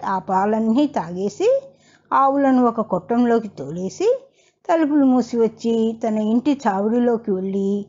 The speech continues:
ఒక పెద్ద బల్ల మీద చేరగిలబడి కూర్చున్నాడు. ముకుందుడు మునివేళ్ల మీద నడుచుకుంటూ రాక్షసుడు వెనక వైపు చేరి, "నాన్నా," అని చిన్నగా అన్నాడు. "ఎవరు?" అన్నాడు రాక్షసుడు. "నీ కొడుకు నాన్నా,"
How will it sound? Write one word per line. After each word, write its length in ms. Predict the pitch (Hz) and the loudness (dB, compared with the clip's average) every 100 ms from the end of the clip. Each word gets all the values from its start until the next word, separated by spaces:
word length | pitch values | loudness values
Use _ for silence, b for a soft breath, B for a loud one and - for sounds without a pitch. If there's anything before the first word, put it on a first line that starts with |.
| b b b - | b b b -6
ఒక 160 | 294 | -2
పెద్ద 400 | 269 254 220 214 | 0 0 0 0
బల్ల 300 | 240 226 220 | 2 4 4
మీద 220 | 208 208 302 427 - | 2 0 0 -2 0
చేరగిలబడి 680 | 214 233 247 240 208 208 370 | 0 2 2 2 2 0 -2
కూర్చున్నాడు. 920 | - 233 - 190 180 175 170 - _ _ _ _ _ _ - | -2 -6 -6 -6 -4 -4 -8 -14 _ _ _ _ _ _ -2
ముకుందుడు 760 | 254 262 330 269 247 240 240 240 | -2 2 2 4 4 4 4 2
మునివేళ్ల 600 | 214 233 269 277 277 262 | 2 2 4 4 4 4
మీద 240 | 247 220 | 2 2
నడుచుకుంటూ 1000 | 208 185 165 196 - 208 359 539 440 226 214 285 | 0 -2 -8 -12 -8 -6 0 2 0 -4 -10 -2
రాక్షసుడు 580 | 254 262 254 277 254 220 | 0 0 -2 -4 -2 -2
వెనక 340 | 190 190 - | -2 -4 0
వైపు 280 | 247 233 214 202 | 2 0 -4 -4
చేరి, 440 | 208 196 202 208 - b b b _ | -4 -2 -2 -2 -6 b b b _
"నాన్నా," 480 | 185 202 220 285 427 494 - _ | -8 -2 0 2 0 -6 -20 _
అని 140 | 294 349 | 0 0
చిన్నగా 540 | - 208 196 196 214 | -2 -4 -4 -2 0
అన్నాడు. 480 | 339 208 175 175 - - _ _ _ _ _ _ | 2 0 -4 -8 -12 -20 _ _ _ _ _ _
"ఎవరు?" 680 | 190 190 254 403 381 185 190 - | -4 0 2 4 2 0 -4 -10
అన్నాడు 400 | 220 214 220 277 | -6 -2 0 2
రాక్షసుడు. 640 | 269 190 - 190 - 160 170 _ _ _ _ _ _ _ | 2 0 -4 -14 -12 -14 -16 _ _ _ _ _ _ _
"నీ 180 | 202 208 | -4 -2
కొడుకు 360 | 185 202 190 349 | -2 -4 -2 2
నాన్నా," 760 | 359 311 262 262 254 254 254 | 4 4 2 2 4 4 2